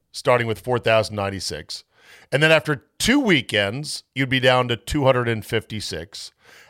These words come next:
After three weekends, you'd be down to sixty-four.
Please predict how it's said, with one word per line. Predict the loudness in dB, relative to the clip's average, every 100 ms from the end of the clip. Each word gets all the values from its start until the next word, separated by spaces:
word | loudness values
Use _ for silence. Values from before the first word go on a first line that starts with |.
| _
After | -2 0 -4
three | -6 -4 0 2
weekends, | 2 0 0 2 2 2
you'd | -4
be | -4
down | 2 2 2 0
to |
sixty-four. | -6 -4 -6 -6 -6 -6 -8 0 2 2 0 0 -4